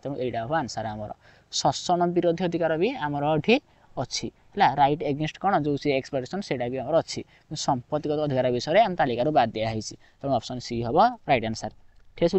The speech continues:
ନେକ୍ସଟ, ନେକ୍ସଟ କ୍ୱେଶ୍ଚନ ଯିବା। ନିମ୍ନତମ କେଉଁ ଧାରା ଅନୁସାରେ ଅସ୍ପୃଶ୍ୟତାକୁ, ମାନେ ଯୋଉ, ଯୋଉ ଅଣ୍ଟଚେବିଲିଟି, ତାକୁ ନିଷିଦ୍ଧ କରାହେଇଛି? ନା, ଧାରା ଚଉଦ, କୋଡ଼ିଏ, ସତର, ଉଣେଇଶ ପିଲେ କେତେଟା? ଆର୍ଟିକଲ ସେଭେନ।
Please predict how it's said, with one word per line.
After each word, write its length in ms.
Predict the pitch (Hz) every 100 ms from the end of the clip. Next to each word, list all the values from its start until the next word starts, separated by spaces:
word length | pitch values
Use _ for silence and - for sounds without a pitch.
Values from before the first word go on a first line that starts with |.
| 196
ନେକ୍ସଟ, 140 | 180 185
ନେକ୍ସଟ 160 | 180
କ୍ୱେଶ୍ଚନ 220 | 185 180 185
ଯିବା। 160 | 185 208 - _ - - - - _ - _ _ - - - - - - - - 139
ନିମ୍ନତମ 380 | 151 180 196 208 -
କେଉଁ 200 | 156 156 175
ଧାରା 220 | 185 185 185
ଅନୁସାରେ 360 | 180 - 160 135 - 139
ଅସ୍ପୃଶ୍ୟତାକୁ, 920 | 175 - - 185 - 190 180 156 131
ମାନେ 200 | 131 143 151
ଯୋଉ, 360 | 156 156 156 156 - - _ - - 123 165
ଯୋଉ 220 | 143 143 -
ଅଣ୍ଟଚେବିଲିଟି, 640 | 170 170 175 160 143 110 113 - -
ତାକୁ 200 | 147 180
ନିଷିଦ୍ଧ 240 | 180 165 156 143
କରାହେଇଛି? 440 | - 127 117 - 101 - _ _
ନା, 180 | 143 143 139 131 123
ଧାରା 200 | 123 143 -
ଚଉଦ, 340 | 147 156 196 214 143 -
କୋଡ଼ିଏ, 360 | 139 160 220 185
ସତର, 420 | 127 139 - 165 196 -
ଉଣେଇଶ 220 | 143 127 156
ପିଲେ 140 | 165
କେତେଟା? 260 | 202 220 185 - - -
ଆର୍ଟିକଲ 420 | 127 - 156 170 170
ସେଭେନ। 400 | 151 123 147